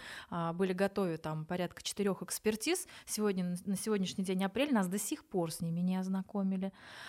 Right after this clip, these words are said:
А, м, назначили еще две экспертизы, но нас не ознакомили с постановлением о назначении экспертиз. Но это явное нарушение прав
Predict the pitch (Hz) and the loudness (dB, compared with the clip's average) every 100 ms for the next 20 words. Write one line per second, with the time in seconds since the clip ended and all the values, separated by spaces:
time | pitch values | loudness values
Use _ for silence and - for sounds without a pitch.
0 | - - 170 175 180 175 _ - 180 185 | -12 -6 -2 0 0 -2 _ -16 -12 -12
1 | - - - 208 240 233 277 277 240 247 | -14 -14 0 6 6 6 4 4 2 4
2 | 269 220 226 240 - 254 240 302 285 208 | 4 2 2 2 0 -4 0 2 4 4
3 | 202 202 190 208 202 220 220 254 214 180 | 4 2 2 2 4 2 4 4 4 0
4 | - 220 254 269 226 180 175 175 185 180 | -4 -4 0 2 2 2 0 0 0 0
5 | 190 - 190 180 - 196 190 185 180 - | 0 2 0 0 -2 -6 -4 -4 -4 -6
6 | - - 220 240 285 320 240 208 208 226 | -16 -4 -2 4 8 8 8 6 4 2
7 | - 240 196 185 226 208 | 0 0 0 0 2 2